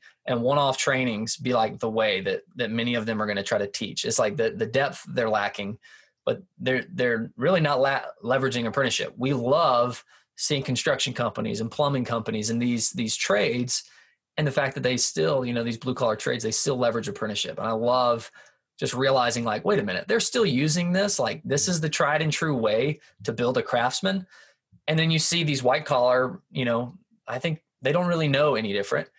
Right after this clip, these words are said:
but they could actually leverage apprenticeship, uh, and, and actually develop leaders in that manner. But yeah, I know that you, you hopped on that too as, like, something that you saw, you thought was, like, not used often enough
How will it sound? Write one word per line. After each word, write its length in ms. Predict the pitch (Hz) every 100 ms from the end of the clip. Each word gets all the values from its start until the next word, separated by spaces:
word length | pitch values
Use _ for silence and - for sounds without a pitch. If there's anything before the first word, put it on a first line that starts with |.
| _ _
but 160 | - -
they 140 | 135
could 200 | 135 170
actually 420 | 143 139 - 123 113
leverage 500 | 120 123 107 101 -
apprenticeship, 560 | - 156 127 - - - _ _
uh, 60 | 120
and, 420 | 113 104 123 117
and 260 | - 117 110
actually 300 | 117 - 113
develop 440 | 120 113 131 120
leaders 360 | 120 120 110 -
in 160 | - 117
that 160 | 101
manner. 360 | 113 131 123 110 - - - -
But 120 | 151 170
yeah, 200 | 190 -
I 60 |
know 160 | 147 170
that 100 | 147
you, 140 | 160
you 220 | 175 151
hopped 240 | 139 143 -
on 100 | 143
that 160 | 131
too 260 | - 156 143
as, 140 | 120
like, 260 | 120 113 -
something 280 | - 131 131
that 100 | 117
you 80 | 113
saw, 360 | - - 104 -
you 160 | -
thought 220 | 127 123 120
was, 140 | 113
like, 240 | 110 80 -
not 280 | 131 131 127
used 260 | 135 127
often 320 | 113 123 135 123
enough 380 | 120 120 120